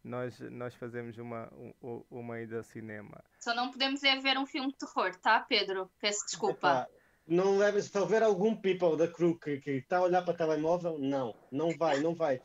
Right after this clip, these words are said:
Speaker 3: não entra. Eu não,
Speaker 1: Mas
Speaker 3: pessoas no cinema a olhar para o telemóvel e a mexer, não. Para mim o cinema devia ter o sinal bloqueado do telemóvel.
Speaker 2: <laughs>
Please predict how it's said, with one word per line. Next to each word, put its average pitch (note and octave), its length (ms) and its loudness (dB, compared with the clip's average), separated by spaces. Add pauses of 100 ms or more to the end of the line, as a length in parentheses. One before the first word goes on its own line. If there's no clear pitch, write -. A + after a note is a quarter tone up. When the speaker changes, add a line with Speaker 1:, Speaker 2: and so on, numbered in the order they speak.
(120)
Speaker 3:
não F3+ 260 2
entra. F3 320 -2 (340)
Eu F#3 80 4
não, G3+ 60 4
Speaker 1:
Mas F#3 340 4
Speaker 3:
pessoas A#3 300 2
no G#3+ 80 2
cinema G#3+ 340 2
a - 40 6
olhar G#3+ 180 2
para G3+ 100 -2
o - 20 -2
telemóvel G3 560 2
e F#3+ 80 4
a F#3+ 40 2
mexer, G3 480 0
não. D#3 380 -2 (260)
Para F#3+ 160 2
mim A#3+ 120 4
o B3 40 0
cinema A3+ 360 0
devia G#3 180 -2
ter G#3+ 80 2
o G#3+ 60 -4
sinal G#3 240 0
bloqueado E3+ 480 0
do - 100 -20
telemóvel. D3 560 -2 (520)
Speaker 2:
<laughs> A4 760 2